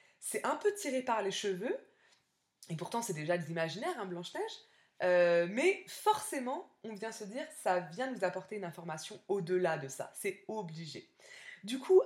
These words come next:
euh, quand je, je vous ferai, euh, l'interprétation de, du conte, je ferai étape par étape et je rappellerai ce qui est dans le, le conte écrit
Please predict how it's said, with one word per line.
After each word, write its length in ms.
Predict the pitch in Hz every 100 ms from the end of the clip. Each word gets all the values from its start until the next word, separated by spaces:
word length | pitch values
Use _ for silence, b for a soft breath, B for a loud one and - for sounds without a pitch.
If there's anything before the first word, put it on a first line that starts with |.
| -
euh, 220 | 165 165
quand 260 | - 233 214
je, 480 | 175 185 170 165
je 120 | 170 170
vous 120 | 185
ferai, 320 | - 220 202
euh, 60 | 160
l'interprétation 760 | 180 202 - 214 196 196 214
de, 340 | 196 160 147 143 147 B B 170
du 100 | 175
conte, 400 | 247 330 349 - b b b
je 380 | 175 170 185 175
ferai 300 | 170 - 240
étape 220 | 233 202
par 120 | 190 165
étape 280 | 208 262
et 60 | 214
je 80 | 185
rappellerai 420 | 180 180 214 254
ce 160 | - -
qui 100 | 262
est 80 |
dans 220 | 196 196 190
le, 440 | 170 151 151 147
le 160 | 160 156
conte 380 | - 214 208 - _ -
écrit 560 | 208 - 262 262 B